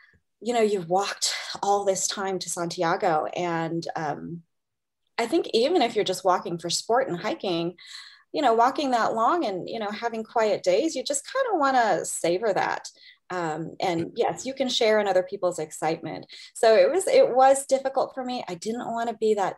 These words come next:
judgmental person, but I'm human and I had, I, I had those feelings. Um, but then, you know, you just kinda have to, like, take a step back and say, like,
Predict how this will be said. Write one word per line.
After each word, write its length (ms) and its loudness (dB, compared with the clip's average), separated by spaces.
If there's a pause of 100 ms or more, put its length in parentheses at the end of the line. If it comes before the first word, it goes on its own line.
(240)
judgmental 760 -2
person, 580 -4 (480)
but 300 2
I'm 180 -2
human 580 -2 (160)
and 460 -4 (120)
I 120 2
had, 420 0 (180)
I, 360 0
I 80 0
had 280 0
those 240 2
feelings. 600 2 (440)
Um, 600 -4 (180)
but 160 2
then, 320 0 (140)
you 120 0
know, 100 0
you 140 -2
just 260 -2
kinda 260 -2
have 240 -4
to, 100 -4
like, 240 0
take 220 -6
a 40 -6
step 320 -2
back 220 0
and 160 -6
say, 180 0
like, 320 -2